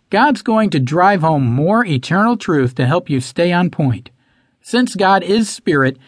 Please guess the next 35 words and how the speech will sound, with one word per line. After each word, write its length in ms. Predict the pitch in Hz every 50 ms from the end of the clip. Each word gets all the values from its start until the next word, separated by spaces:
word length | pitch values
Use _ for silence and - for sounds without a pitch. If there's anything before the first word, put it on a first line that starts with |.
| _ _ _ _
you 140 | - 190 240
can 200 | 240 240 233 208
bank 280 | 180 240 262 226 202 -
on 240 | 156 147 139 135
your 200 | 160 220 294 311
spirit 440 | 262 - - - 139 127 123 135 131
playing 260 | - 165 156 147 139
a 60 | 127 120
critical 480 | - - 202 190 175 - - 160 151
role 400 | 151 185 196 185 143 127 117 120 - - - - _
in 180 | - 160 160 165
your 180 | 160 156 147 131
identity 580 | 127 127 135 175 208 226 226 233 240 240 254
and 160 | - 147 139
relationship 680 | 135 131 127 147 170 175 - - 175 - - 190 185 -
with 160 | 165 160 -
your 120 | 156 160
Creator. 560 | 160 - 185 180 170 147 127 104 101 98 - _ _ _ _ _ _ _ _ _ _ _
God 220 | - 220 262 277 214
doesn't 280 | 214 147 120 135 127
want 260 | 131 139 135 123 -
you 60 | 127 117
confused. 600 | - 120 113 - - 127 131 135 175 196 - - _ _ - _ _ _
He 140 | - 247
wants 260 | 269 262 254 233 - -
you 100 | 196 175
to 60 | 165
walk 340 | 151 147 151 151 151 - 180
intentionally, 800 | 175 175 156 - - 233 247 220 - 165 135 117 107 95 - - _ - _ _ -
alive, 640 | 170 165 165 180 190 196 185 151 123 110 101 - _ _ _ - _
and 220 | - 185 175 165 151
seeing 420 | - - - 294 254 185 139 131 131
in 120 | 127 127
true 280 | 127 - 254 254 180 131
color. 460 | - 180 180 160 120 101 101 -